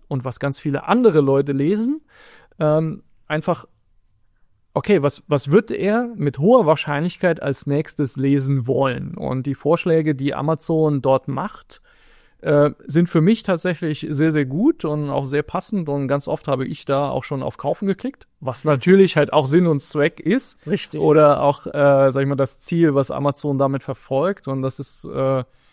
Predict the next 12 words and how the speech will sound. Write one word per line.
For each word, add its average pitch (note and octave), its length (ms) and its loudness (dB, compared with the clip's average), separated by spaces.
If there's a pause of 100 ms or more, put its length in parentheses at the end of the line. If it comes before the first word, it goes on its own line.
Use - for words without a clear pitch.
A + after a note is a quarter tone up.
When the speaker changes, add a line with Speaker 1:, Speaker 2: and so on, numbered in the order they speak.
(320)
Speaker 1:
äh, C3+ 140 -6
aus, - 640 -6
aus - 200 -10
einer C3+ 100 -2
großen D3+ 380 -2
Datenmenge E3+ 1000 0
ein, C3+ 240 -4
ein C3 180 -6
klassischer C#3+ 480 -4
Machine C3+ 380 -4
Learning E3+ 400 -2
Algorithmus, F3 800 2